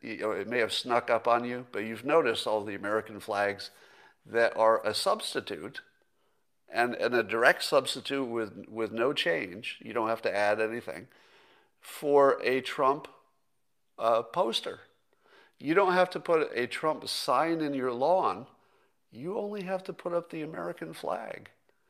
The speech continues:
and everybody will know who you're voting for. Think about that.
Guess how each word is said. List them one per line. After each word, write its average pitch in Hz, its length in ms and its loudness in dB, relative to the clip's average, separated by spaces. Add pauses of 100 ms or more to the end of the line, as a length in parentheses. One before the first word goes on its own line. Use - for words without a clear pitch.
(360)
and 127 200 -6 (160)
everybody 180 680 2
will 165 160 -4
know 147 300 -2
who 165 160 -8
you're 165 220 -4
voting 170 420 -6
for. - 340 -14 (880)
Think - 180 -8
about 101 320 -4
that. - 340 -16